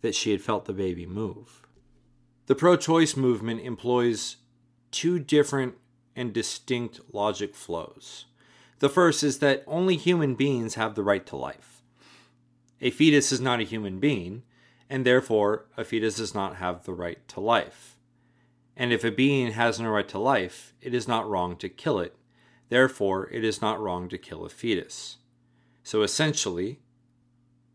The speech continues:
what they are saying is that X is not Y. And because X is not Y, X should not be treated as Y.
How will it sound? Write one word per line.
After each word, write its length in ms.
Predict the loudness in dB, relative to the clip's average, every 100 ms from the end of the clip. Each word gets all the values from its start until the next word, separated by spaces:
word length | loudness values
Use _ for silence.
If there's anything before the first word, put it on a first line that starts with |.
| _
what 180 | -2 2
they 120 | 4
are 120 | 4
saying 600 | 2 -2 -4 -6 -10 -18 -20 _ _ -6
is 240 | -4 -2
that 300 | 0 0 -2 -2
X 600 | 2 2 -2 -8 -8 -6
is 200 | -6 -4
not 320 | -2 -2 -4
Y. 560 | -2 2 2 0 -8 -18 _ _ _ _ _ _ _ _ -8
And 120 | -4
because 360 | 0 2 2 2
X 260 | 0 0
is 140 | -4 -2
not 240 | -2 0
Y, 480 | 6 8 8 4 -2
X 240 | -4 -4 -2
should 160 | -2
not 180 | -2 -2
be 120 | -6
treated 500 | -8 -4 -2 0 -4
as 260 | -6 -8 -8
Y. 580 | -4 -4 -2 -6 -12